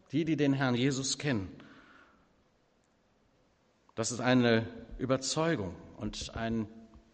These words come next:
Maßstab einer intakten, verborgenen Welt. Wie ist das bei dir? Ist unter der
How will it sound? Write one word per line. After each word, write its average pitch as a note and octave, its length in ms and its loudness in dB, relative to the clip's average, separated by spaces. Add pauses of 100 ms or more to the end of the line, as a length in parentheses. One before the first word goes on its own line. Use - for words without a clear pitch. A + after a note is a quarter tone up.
(420)
Maßstab A2+ 720 -2
einer A2 220 2
intakten, A2 540 -4
verborgenen F#2+ 720 -2 (560)
Welt. F#2+ 580 -2
Wie D3 80 0
ist C#3 160 -2
das C3+ 160 -2
bei A#2+ 140 2
dir? A2+ 280 0 (2000)
Ist - 180 -8
unter C3+ 220 0
der A#2 340 4